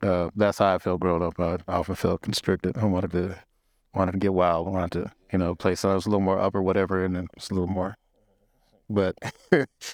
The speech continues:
that's, she grew up in the church, and she was a church musician. And, uh, so there was a lot of that. I would go to church in the morning,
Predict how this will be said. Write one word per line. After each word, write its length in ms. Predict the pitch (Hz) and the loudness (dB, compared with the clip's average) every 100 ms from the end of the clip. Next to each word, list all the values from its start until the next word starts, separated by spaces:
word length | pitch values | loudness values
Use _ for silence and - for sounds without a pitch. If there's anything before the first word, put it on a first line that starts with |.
| - | -4
that's, 160 | 120 - _ - - - | -2 -2 _ -12 -12 -10
she 180 | - 127 | 0 2
grew 180 | 113 110 | 4 2
up 80 | 107 | 0
in 80 | 101 | -2
the 60 | |
church, 260 | - 107 - | 0 0 0
and 80 | 101 | -2
she 100 | 104 | -2
was 120 | 90 | -2
a 40 | |
church 240 | - 104 110 | 0 0 0
musician. 480 | 92 101 - 98 - _ _ - | -2 -2 -2 -4 -6 _ _ -2
And, 340 | 98 98 92 | 0 2 2
uh, 320 | 92 92 90 95 | 2 2 2 0
so 140 | 107 | 0
there 100 | 98 | 0
was 120 | 95 | 2
a 40 | 95 | 2
lot 140 | 92 | 2
of 80 | 90 | 2
that. 120 | 87 | 2
I 60 | 90 | 2
would 100 | 90 | 0
go 80 | 92 | -2
to 60 | |
church 340 | - 98 87 - | 0 0 0 0
in 60 | |
the 60 | 92 | 0
morning, 360 | 92 90 90 | 0 0 -4